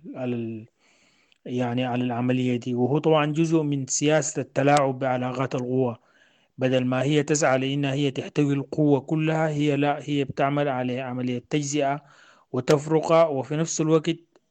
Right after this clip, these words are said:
آه، ن-، نوع من إدارة الأزمة. يعني، هي مش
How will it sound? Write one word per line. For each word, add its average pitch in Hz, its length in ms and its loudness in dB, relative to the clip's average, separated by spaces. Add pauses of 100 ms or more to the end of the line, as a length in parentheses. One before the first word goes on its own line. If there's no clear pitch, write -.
(140)
آه، 143 320 4
ن-، 147 520 -6
نوع 170 400 6
من 147 220 -2 (100)
إدارة 147 400 4
الأزمة. 127 400 -4
يعني، 127 340 -4
هي 151 200 4
مش 151 280 -2